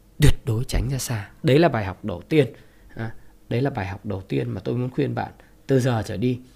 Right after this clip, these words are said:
Rồi, à, tôi muốn khuyên bạn hãy tránh xa những cái cổ phiếu mà không có kiểm toán Big Four, tức là không có những cái công ty kiểm toán lớn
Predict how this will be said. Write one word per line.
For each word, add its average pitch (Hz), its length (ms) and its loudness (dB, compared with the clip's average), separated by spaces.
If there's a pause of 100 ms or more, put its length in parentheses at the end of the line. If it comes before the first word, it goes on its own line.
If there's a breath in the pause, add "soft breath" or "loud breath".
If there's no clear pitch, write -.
(560 soft breath)
Rồi, 151 340 10 (560 soft breath)
à, 139 120 0
tôi 214 180 12
muốn 202 140 10
khuyên 208 220 8
bạn - 180 6
hãy 143 240 0
tránh 170 240 4
xa 220 280 6
những - 140 2
cái 208 140 -2
cổ - 160 0
phiếu 123 360 2 (100)
mà 113 380 2
không 220 340 8
có 160 220 8
kiểm 120 220 8
toán 104 260 2
Big 208 120 8
Four, 190 360 12 (760 soft breath)
tức 254 100 12
là 175 200 12 (140 soft breath)
không 233 260 10
có 180 360 12
những 208 300 8
cái 143 220 4
công 247 420 12
ty 240 200 12
kiểm 117 220 6
toán 120 180 8
lớn 135 300 8